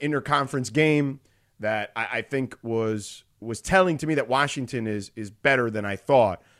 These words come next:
So I'm curious to see where they are with Washington this week. But I don't think the Pac-twelve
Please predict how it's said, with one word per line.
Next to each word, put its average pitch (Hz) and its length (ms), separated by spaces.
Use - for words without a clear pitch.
So - 140
I'm 135 160
curious 208 320
to 160 100
see 151 160
where 131 160
they 123 80
are 120 120
with 120 120
Washington 117 520
this 104 160
week. 160 260
But 262 280
I 175 80
don't 254 180
think 294 220
the 214 60
Pac-twelve 190 760